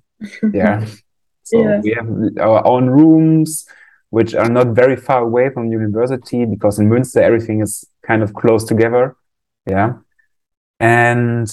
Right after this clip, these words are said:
Speaker 2: um, yeah, we're getting bigger and bigger these days, and, um, a lot of us are also working at university, like I do.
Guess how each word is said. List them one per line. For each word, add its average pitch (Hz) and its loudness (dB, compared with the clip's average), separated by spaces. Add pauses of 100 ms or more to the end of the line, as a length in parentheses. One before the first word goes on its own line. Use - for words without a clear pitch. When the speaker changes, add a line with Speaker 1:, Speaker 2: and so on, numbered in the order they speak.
Speaker 2:
um, 107 2
yeah, 190 2
we're 143 4
getting 131 0
bigger 139 2
and 131 -4
bigger 135 2
these 101 -6
days, 107 -6
and, 110 -4
um, 107 -4
a 98 -4
lot 120 -2
of - -6
us - -4 (140)
are 110 -2
also 123 0
working 113 -2
at 104 -8
university, 107 -4
like 95 -4
I 101 -2
do. 120 -2